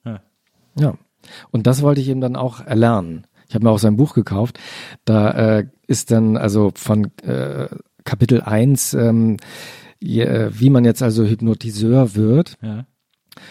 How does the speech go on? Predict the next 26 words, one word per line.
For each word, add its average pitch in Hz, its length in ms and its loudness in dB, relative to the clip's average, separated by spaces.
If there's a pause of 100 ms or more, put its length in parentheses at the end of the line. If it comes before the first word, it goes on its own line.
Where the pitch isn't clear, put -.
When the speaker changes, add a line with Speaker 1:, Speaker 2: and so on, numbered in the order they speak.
(360)
Speaker 2:
Äh, 120 440 4
geht 127 160 0
das 117 160 0
bis - 260 -2
Kapitel 120 320 4
zwanzig 139 480 2
und 127 320 2
am, 110 800 0
der 131 100 -2
letzte 113 320 -2
Satz 123 220 2
von 120 160 -2
Kapitel 113 300 0
zwanzig 110 340 0
war 117 100 2
dann, 117 140 2
glaub 110 140 2
ich, 101 100 0
so, 110 320 0
"Und 107 160 -2
jetzt 113 240 0
sind 139 160 0
Sie 127 320 -2
Hypnotiseur." 131 680 2 (880)
Weißt - 240 0
du? 170 140 2